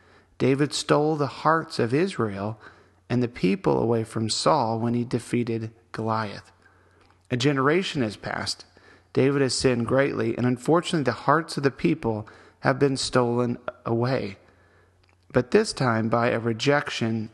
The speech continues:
and rebellious son. The acceptance of God the Father over David caused the people's hearts to be stolen away for David, away from Saul,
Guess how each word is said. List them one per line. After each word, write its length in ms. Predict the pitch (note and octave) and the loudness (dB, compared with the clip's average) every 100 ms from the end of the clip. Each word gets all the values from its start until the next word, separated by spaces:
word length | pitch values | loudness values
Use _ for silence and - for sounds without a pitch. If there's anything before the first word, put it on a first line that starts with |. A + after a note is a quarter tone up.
| - | -4
and 160 | A#2 | -2
rebellious 760 | A#2 A2+ A2+ A2 A2+ A2 - - D#3 _ _ _ _ _ | -2 -2 -2 0 -2 -4 -6 -10 -18 _ _ _ _ _
son. 480 | - - C3+ G#2+ - - - _ _ _ _ _ _ _ _ | -12 -4 -2 -4 -10 -16 -20 _ _ _ _ _ _ _ _
The 100 | C3 | 0
acceptance 680 | B2+ - D3+ D3+ - E3 - | 0 0 0 0 -2 -2 -2
of 160 | A#2+ | -2
God 320 | - B2+ B2+ A#2+ | 2 2 2 -2
the 80 | |
Father 560 | A2+ - D#3 D3 B2+ B2 | -8 2 2 2 0 0
over 220 | A#2+ A#2 | 0 -2
David 640 | A2+ C3 D3 C3 G#2 G#2+ - - _ _ | -2 0 2 0 -4 -8 -12 -20 _ _
caused 300 | - C#3+ C3 | 2 2 0
the 60 | |
people's 500 | B2+ - C#3 - B2+ | -4 -2 -2 0 -2
hearts 360 | - C3+ C3+ - | 2 2 2 0
to 100 | C3 | -2
be 140 | A#2+ B2 | 0 -2
stolen 640 | - - B2 B2 B2 B2 - - _ - | 0 0 2 0 -2 -6 -12 -20 _ -2
away 540 | A#2+ A#2 A2+ A2 G#2+ - _ | 0 0 0 -4 -6 -14 _
for 200 | - B2 | -2 -2
David, 680 | A2+ C3+ E3+ A2 F#2 G#2+ - - _ - | 2 0 0 -2 -6 -8 -16 -20 _ -2
away 340 | A2 A#2 A2+ | 0 0 -2
from 300 | A2 A2+ A2 | -4 -4 -2
Saul, 600 | - - C#3+ G#2 E2 - | -2 0 0 0 -6 -10